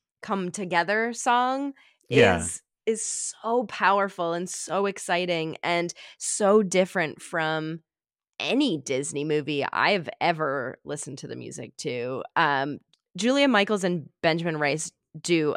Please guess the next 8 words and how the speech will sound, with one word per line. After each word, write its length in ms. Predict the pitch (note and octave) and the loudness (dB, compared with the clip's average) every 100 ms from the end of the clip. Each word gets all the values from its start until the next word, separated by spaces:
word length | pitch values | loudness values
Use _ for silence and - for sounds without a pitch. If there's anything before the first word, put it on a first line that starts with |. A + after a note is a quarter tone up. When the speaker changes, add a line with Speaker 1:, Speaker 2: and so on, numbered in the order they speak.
| - | 2
Speaker 1:
a 180 | E3+ D3+ | 4 2
f-, 260 | - - _ | -4 -20 _
absolutely 720 | - F3 D3+ E3 D#3+ A2+ A#2+ | 2 2 2 0 0 0 -4
outstanding 560 | - D3 - D3 C3+ C3 | -2 -2 -2 -4 -4 -6
job 360 | D3 B2 A#2+ - _ _ _ | -2 -2 -2 -6 _ _ _
creating 640 | - D#3+ D3+ C#3 A#2+ B2 C3 | -10 -2 -2 -2 -6 -8 -10
this 220 | C3 - | -10 -8
music. 440 | A#2 C3+ A#2+ C3 | -10 -8 -8 -8